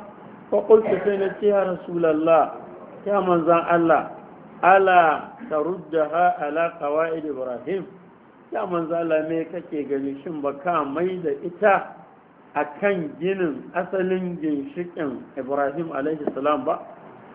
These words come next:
Ya kake, ba ka ganin yin hakan ya kamata? Ƙara, sai ya ce, "Laula hidisanu qauliki bil kufri la fa'altu."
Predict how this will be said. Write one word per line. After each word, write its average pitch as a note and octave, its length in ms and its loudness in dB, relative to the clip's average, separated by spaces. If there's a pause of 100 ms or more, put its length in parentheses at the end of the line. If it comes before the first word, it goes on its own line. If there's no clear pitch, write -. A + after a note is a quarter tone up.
(560)
Ya D3 200 8
kake, E3+ 400 0
ba F3 180 6
ka F3+ 120 -6
ganin D#3+ 340 -2
yin E3 160 -4
hakan D3+ 560 -6
ya D3 80 -6
kamata? D#3 800 2 (460)
Ƙara, E3 380 6
sai D#3 120 -6
ya D3+ 140 -2 (120)
ce, C3+ 220 -8
"Laula D#3 480 -2
hidisanu C#3+ 640 0 (120)
qauliki D3 600 -4 (540)
bil E3+ 240 2
kufri E3+ 420 -2
la D3 120 2
fa'altu." - 520 -8